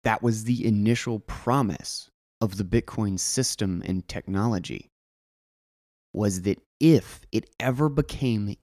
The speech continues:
anything that was ever valuable for any reason, the user and holder of that Bitcoin could find a degree of freedom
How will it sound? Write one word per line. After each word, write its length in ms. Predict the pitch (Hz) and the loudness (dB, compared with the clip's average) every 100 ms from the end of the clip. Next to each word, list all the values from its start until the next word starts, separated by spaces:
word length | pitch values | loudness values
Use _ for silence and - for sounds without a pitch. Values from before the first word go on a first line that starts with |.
| - | 2
anything 720 | 131 120 92 - 64 - - _ _ _ _ | 4 4 2 -4 -10 -12 -18 _ _ _ _
that 100 | 110 | -4
was 160 | 117 98 - | -2 -4 -2
ever 260 | 139 143 160 | 0 2 2
valuable 540 | 123 120 123 117 120 | 4 4 2 0 -2
for 240 | - 95 - | -4 -10 -2
any 240 | 123 135 151 | 2 2 2
reason, 580 | 131 131 104 90 - - _ _ _ | 2 2 2 -2 -6 -14 _ _ _
the 160 | 95 107 | 0 2
user 600 | 92 113 135 139 156 160 | 4 2 2 0 -2 -2
and 160 | - 135 | -2 -2
holder 720 | 120 - 151 131 98 73 - - | 0 0 2 2 -2 -4 -10 -6
of 140 | 104 104 | -4 -2
that 240 | 107 - | -4 0
Bitcoin 560 | 127 - 87 76 - - _ _ _ _ _ | -2 -2 -6 -6 -10 -16 _ _ _ _ _
could 160 | - 113 | -2 -2
find 420 | - 117 143 170 - | 0 2 2 0 0
a 80 | 117 | -2
degree 640 | 107 104 110 117 165 - | -2 -2 0 2 0 0
of 160 | 120 | -4
freedom 680 | - - - 151 98 - | -6 -4 2 4 2 -2